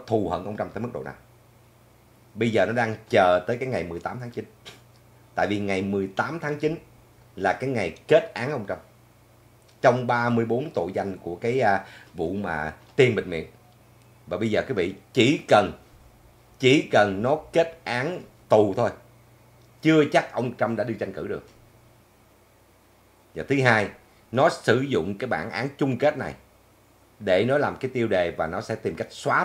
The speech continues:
tên ông Trump lần nữa ở trên một số tiểu bang. Khi một người bị kết tội là sẽ không có tên trên phiếu bầu. Mặc dù tối cao pháp viện đã đưa ra phán quyết không ai được tôi, được, à,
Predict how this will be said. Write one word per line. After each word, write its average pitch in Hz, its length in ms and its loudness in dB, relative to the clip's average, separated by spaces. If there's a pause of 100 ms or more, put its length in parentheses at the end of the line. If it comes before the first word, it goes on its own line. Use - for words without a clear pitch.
tên 123 120 2
ông 98 140 -6
Trump 95 120 -6
lần 80 120 -8
nữa 71 140 -14 (320)
ở 101 120 0
trên 110 260 0
một - 160 -8
số 123 180 -2
tiểu 95 160 -6
bang. 90 140 -6 (1120)
Khi 147 240 2
một 110 220 0
người 95 140 -4
bị 87 100 -6
kết 139 260 -2
tội 82 240 -4 (540)
là 87 180 0
sẽ 104 300 -2
không 120 220 -4
có 127 80 -6
tên 113 180 -6
trên 98 140 -8
phiếu 110 120 -10
bầu. 85 160 -12 (1500)
Mặc 113 240 0
dù 120 220 2 (100)
tối 160 220 6
cao 123 160 2
pháp 135 120 -8
viện 92 160 -4
đã 104 80 -6
đưa 123 120 -4
ra 110 120 0
phán 117 200 -8
quyết 135 220 -6
không 131 260 -2
ai 110 180 -6
được 98 180 -6
tôi, 113 280 -2
được, 92 240 -8
à, 85 220 -2